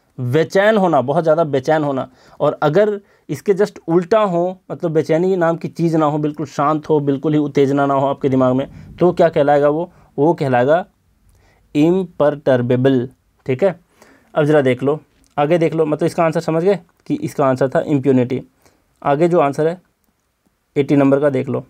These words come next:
यहाँ पर है excessive, अ, preoccupation with one's health। अब यहाँ पर प्रीऑक्यूपेशन एक वर्ड है, एक्सेसिव का मतलब अत्यधिक होता है, बहुत ज़्यादा मात्रा में। प्रीऑक्यूपेशन का क्या अर्थ होता है?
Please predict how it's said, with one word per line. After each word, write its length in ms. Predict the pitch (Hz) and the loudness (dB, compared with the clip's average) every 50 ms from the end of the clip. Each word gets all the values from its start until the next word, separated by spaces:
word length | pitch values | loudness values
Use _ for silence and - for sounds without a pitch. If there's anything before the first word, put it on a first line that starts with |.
| _ _ - | _ _ -4
यहाँ 160 | 139 160 165 | -2 -2 0
पर 160 | 165 180 156 | 0 0 2
है 220 | 143 143 165 180 - _ _ - _ _ _ _ _ _ - | 2 2 2 0 -4 _ _ -20 _ _ _ _ _ _ -6
excessive, 600 | 165 165 165 - - 190 180 - 226 220 233 233 220 - _ _ _ _ _ _ _ _ _ _ - | -4 -4 -4 0 0 0 0 0 0 0 0 -2 -4 -8 _ _ _ _ _ _ _ _ _ _ -4
अ, 140 | 139 139 135 | -2 -2 -2
preoccupation 920 | 127 - - 202 226 214 - 180 170 - - 190 175 180 175 165 - 190 | -2 0 0 2 2 2 0 -2 -2 0 -2 -2 0 0 -2 0 0 0
with 280 | 185 170 180 180 - 156 | 2 2 0 -2 -2 -2
one's 340 | 135 127 135 156 175 175 175 - - - - - | -2 0 0 0 0 -2 -6 -10 -18 -16 -6 -2
health। 420 | 131 127 139 139 131 127 127 - _ _ _ _ _ _ | 2 2 4 4 2 0 -2 -8 _ _ _ _ _ _
अब 100 | 160 147 | -2 0
यहाँ 140 | 151 151 156 | 2 0 0
पर 120 | 165 180 165 | 0 -2 -6
प्रीऑक्यूपेशन 920 | - _ - 165 175 170 - 165 - - - 151 - 156 139 - 151 147 | -6 _ -4 -2 0 0 0 -2 -2 -4 -6 -4 -4 -4 -4 -2 -4 -2
एक 160 | 147 143 - | -4 -2 0
वर्ड 220 | 147 131 131 131 131 | 0 2 2 2 0
है, 160 | 131 - - _ _ _ _ - | -2 -4 -8 _ _ _ _ -8
एक्सेसिव 380 | 139 127 - 151 143 - 170 160 | -8 -4 -2 -4 -2 -2 -4 -2
का 100 | 175 160 | 0 0
मतलब 240 | 151 147 - 160 | -2 0 -2 -2
अत्यधिक 460 | - 156 139 - 156 139 143 165 170 165 | -2 -2 0 0 0 2 2 0 2 2
होता 180 | 160 151 156 | 2 2 2
है, 60 | 143 | 0
बहुत 180 | 139 139 147 135 | 0 0 -2 0
ज़्यादा 220 | 143 135 135 147 | 0 0 2 2
मात्रा 320 | 147 147 139 131 - 139 139 | 0 0 -2 -2 -2 -4 -4
में। 140 | 139 143 - - _ _ _ _ _ _ - | -4 -6 -10 -16 _ _ _ _ _ _ 0
प्रीऑक्यूपेशन 760 | 185 208 202 - 190 185 - 180 170 170 160 - 165 156 | 2 2 2 2 0 0 -2 -2 -2 -2 -2 -2 -4 -4
का 100 | 151 151 | -4 -4
क्या 160 | 143 - 139 131 | -4 -2 -2 -2
अर्थ 140 | 123 127 | -2 -2
होता 160 | 127 123 127 127 | -6 -6 -6 -8
है? 100 | 123 | -8